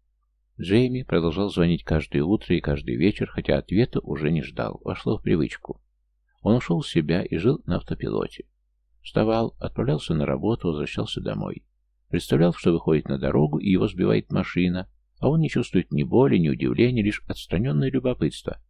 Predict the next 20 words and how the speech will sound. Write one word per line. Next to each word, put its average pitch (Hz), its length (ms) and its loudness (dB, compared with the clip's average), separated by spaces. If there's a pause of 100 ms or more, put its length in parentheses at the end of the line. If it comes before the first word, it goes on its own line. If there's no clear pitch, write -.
(320)
Что - 220 0
случилось 139 420 0
с - 40 -12
человеком, 113 640 0
который 82 300 0
больше 78 320 -2
не 69 160 -2
имеет 73 240 -2
с - 100 -8
ним 110 200 2 (180)
ничего - 420 -2
общего? - 480 -10 (1120)
На 107 140 4
следующий 135 420 2
день 135 220 4
неожиданно 120 440 0
позвонил 113 500 0
Йен, 95 480 2 (200)
пригласил 101 480 2
выпить. - 500 -6